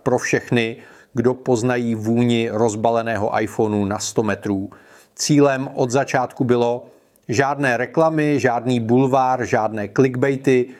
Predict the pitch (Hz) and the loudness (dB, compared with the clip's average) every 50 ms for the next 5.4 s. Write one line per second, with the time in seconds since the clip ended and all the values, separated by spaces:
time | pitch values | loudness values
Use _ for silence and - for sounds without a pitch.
0 | - - - _ _ - 117 113 123 127 110 104 98 98 110 117 117 131 147 143 | -20 -20 -20 _ _ -2 -2 0 0 -2 -4 -4 -4 -4 -4 -2 0 0 0 0
1 | 147 143 135 127 120 - - - 135 131 135 - 131 127 131 120 - - - _ | -2 -2 -2 -2 -2 -4 -4 -4 -6 -4 -4 -4 -2 -2 -2 -4 -6 -10 -6 _
2 | - 120 120 - - - 139 127 131 - - - 127 123 123 - - - - 143 | -2 -2 -2 -4 -4 -4 -4 -2 -2 -6 -8 -6 -6 -6 -6 -8 -10 -4 -4 -2
3 | - - - - - - 139 127 123 120 127 127 117 117 - 131 120 - - - | -2 -2 -6 -10 -4 -2 -2 -2 -2 -2 -4 -4 -4 -4 -4 -4 -4 -4 -4 -4
4 | 131 113 110 120 120 104 - - 131 110 113 120 120 120 - - - 120 107 104 | -4 -2 0 -2 -2 -2 -2 -4 -4 -4 -4 -6 -8 -8 -10 -6 -4 -4 -4 -4
5 | 110 110 110 - - 113 113 117 | -4 -8 -8 -6 -6 -4 -4 -4